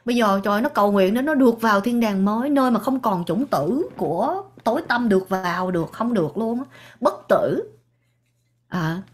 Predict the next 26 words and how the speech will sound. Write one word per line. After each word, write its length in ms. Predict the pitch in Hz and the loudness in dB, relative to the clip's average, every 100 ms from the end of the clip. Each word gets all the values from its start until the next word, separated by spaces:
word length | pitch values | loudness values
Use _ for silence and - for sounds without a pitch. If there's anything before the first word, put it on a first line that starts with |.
| - | -8
linh 180 | 247 330 | 2 6
hồn 240 | 311 220 | 6 6
bạn 200 | 196 175 | 4 2
nó 60 | 220 | -2
bất 200 | 311 - | -4 -4
tử. 460 | 170 - 214 359 381 - _ | -2 0 0 0 -4 -12 _
Ừ, 80 | 180 165 180 180 190 | -4 -2 -2 -6 -2
nhưng 260 | 226 269 | 0 2
mà 220 | 254 190 - 254 | 2 0 -2 -10
cái, 100 | 330 _ _ _ _ _ - 202 | -12 _ _ _ _ _ -10 -6
cái 100 | 330 | -4
thằng 300 | - 170 180 | -2 -2 0
mà 80 | 185 | 0
ở 60 | 190 | 0
đây 200 | 226 226 | 2 2
nó 120 | 254 | 0
đã 160 | 277 233 | 2 2
chết 240 | 269 330 | 2 0
đi 80 | 226 | 0
sống 260 | 226 254 | -2 -2
lại, 140 | 277 185 | 0 0
nó, 100 | 247 262 254 - - - - | -2 -4 -8 -10 -20 -20 -16
rồi 280 | - 185 185 | -2 2 2
cái 320 | 185 262 285 | 2 4 4
nó 240 | 277 269 269 | 4 2 2
gặp 240 | 214 - | 0 -2